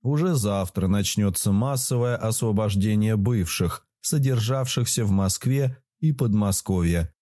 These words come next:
Всего на территории Р С Ф С Р действовали двадцать один лагерь.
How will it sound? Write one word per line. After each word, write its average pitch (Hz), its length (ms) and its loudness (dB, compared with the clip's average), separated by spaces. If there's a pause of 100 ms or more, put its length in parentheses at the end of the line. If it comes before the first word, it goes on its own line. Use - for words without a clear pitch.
(400)
Всего 135 340 -2
на 156 160 0
территории 139 720 -2
Р 117 160 0
С - 140 -2
Ф - 140 -2
С 101 200 -2
Р 147 240 -2 (280)
действовали 139 920 -2 (180)
двадцать 127 720 -2
один 98 520 0 (100)
лагерь. 90 640 0